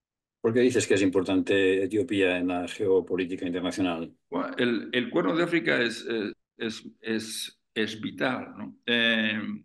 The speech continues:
Speaker 2: vital, mm, mm. Sabes que, que, mm, gran parte del comercio mundial, millones y millones de barriles diarios, pasan por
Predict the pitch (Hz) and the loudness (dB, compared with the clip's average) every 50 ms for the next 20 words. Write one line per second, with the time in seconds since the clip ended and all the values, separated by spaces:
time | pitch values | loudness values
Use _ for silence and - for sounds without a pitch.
0 | _ _ _ _ _ _ - - - - 104 101 101 101 110 104 104 104 101 98 | _ _ _ _ _ _ -12 -12 -10 -10 -12 -12 -8 -4 -2 -2 0 -2 -2 -4
1 | 104 101 92 107 104 - _ - 104 98 98 98 - _ _ _ - 117 110 107 | -8 -10 -10 -12 -14 -14 _ -10 -8 -8 -8 -10 -12 _ _ _ -6 -4 -4 -4
2 | 110 113 - - - - - - - - - - - - - 117 120 135 131 135 | -4 -6 -12 -14 -16 -20 -20 -20 -20 -20 -20 -18 -10 -4 0 2 2 2 2 0
3 | 135 - - 127 117 113 107 104 104 107 104 104 101 104 98 101 101 98 - - | -4 -6 -2 0 2 2 2 2 0 0 -2 -2 -4 -6 -8 -8 -6 -6 -6 -6
4 | - - - - - - 58 - _ _ _ _ _ _ - - _ _ _ - | -8 -8 -10 -10 -10 -12 -14 -18 _ _ _ _ _ _ -20 -20 _ _ _ -6
5 | 107 104 95 92 _ _ _ _ _ - 104 104 101 104 98 98 95 101 101 101 | -4 -4 -4 -6 _ _ _ _ _ -8 -6 -4 -4 -4 -4 -4 -6 -6 -4 -2
6 | 110 113 113 113 110 113 110 107 - 113 101 107 104 101 101 98 101 101 98 101 | 0 0 0 0 0 -2 -4 -4 -4 -6 -4 -2 -2 -2 -2 -2 -2 -2 -4 -6
7 | - - - 101 101 104 104 - - 107 101 98 95 98 95 92 85 - _ _ | -8 -10 -8 -4 -2 -2 -2 -4 -6 -8 -8 -8 -10 -12 -14 -16 -18 -20 _ _
8 | _ _ - 98 98 98 98 101 101 98 98 104 113 120 120 113 110 110 104 104 | _ _ -18 -16 -14 -12 -8 -6 -4 -4 -2 -4 -4 -4 -4 -6 -6 -4 -4 -2
9 | 107 107 107 - - 110 101 98 104 101 - - 101 101 98 98 101 104 98 98 | -2 -2 -4 -6 -8 -8 -6 -6 -8 -10 -10 -12 -10 -8 -6 -6 -6 -6 -8 -8
10 | 95 82 78 95 98 98 98 - 104 104 - - - - - _ _ _ _ _ | -10 -10 -8 -6 -2 -2 -2 -2 -4 -6 -8 -8 -10 -16 -20 _ _ _ _ _
11 | _ _ _ _ _ _ - 110 101 104 - 110 101 101 - - 104 101 101 104 | _ _ _ _ _ _ 0 0 0 0 -2 -4 -6 -6 -8 -8 -6 -4 -4 -4
12 | 101 101 98 95 95 98 98 98 95 92 92 | -4 -4 -6 -8 -8 -8 -10 -10 -12 -14 -20